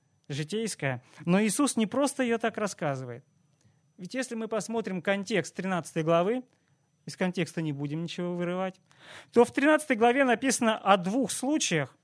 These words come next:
которые говорят о покаянии. Первый случай о людях, которых убил Пилат,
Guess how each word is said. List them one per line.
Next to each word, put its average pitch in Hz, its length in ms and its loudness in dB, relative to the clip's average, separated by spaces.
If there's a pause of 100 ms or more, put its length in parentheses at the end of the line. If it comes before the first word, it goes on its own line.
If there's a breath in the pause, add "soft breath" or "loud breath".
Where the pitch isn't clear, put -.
(1300)
которые 170 340 -4
говорят 160 400 -4 (220)
о 165 80 -4
покаянии. 131 720 -4 (1400 loud breath)
Первый 277 280 4
случай 262 360 0
о 208 100 6
людях, 226 460 0 (200)
которых 175 440 -4
убил 170 400 -2 (120)
Пилат, 175 400 0